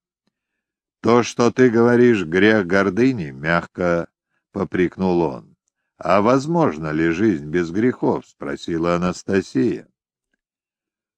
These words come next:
Он промолчал, видимо, не имел на сей счет твердого мнения, или его загадочные старейшины такового не имели.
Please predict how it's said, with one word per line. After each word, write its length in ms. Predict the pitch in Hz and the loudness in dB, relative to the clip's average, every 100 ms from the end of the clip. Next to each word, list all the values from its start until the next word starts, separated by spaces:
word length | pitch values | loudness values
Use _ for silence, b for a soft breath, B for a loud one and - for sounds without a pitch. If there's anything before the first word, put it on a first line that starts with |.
| _ | _
Он 300 | 92 135 160 | 0 2 2
промолчал, 1040 | 170 170 165 165 - 120 110 98 78 64 | 2 2 4 2 2 4 6 4 2 -2
видимо, 720 | 64 82 135 139 143 139 139 120 | -2 4 4 4 2 2 0 -2
не 280 | 120 139 | -4 -4
имел 360 | 139 117 98 95 | -2 2 2 2
на 180 | 95 95 | 2 -2
сей 260 | - 113 | 0 -2
счет 300 | 110 - 127 - | -2 -2 -2 -2
твердого 540 | 123 123 120 120 120 | 2 2 2 2 2
мнения, 600 | 110 92 87 76 67 58 57 | 2 0 0 -2 -8 -14 -10
или 280 | 64 82 | -4 0
его 280 | 87 98 135 | 4 4 2
загадочные 920 | 120 123 117 120 107 - 107 98 87 | 2 0 2 2 0 -4 -2 0 0
старейшины 880 | 80 - 92 104 135 123 123 120 107 | -2 -2 2 4 4 2 -6 -8 -8
такового 580 | - - 110 107 123 110 | -10 -4 0 2 2 0
не 280 | 95 95 92 | -2 -2 -2
имели. 420 | 65 58 - | -6 -14 -18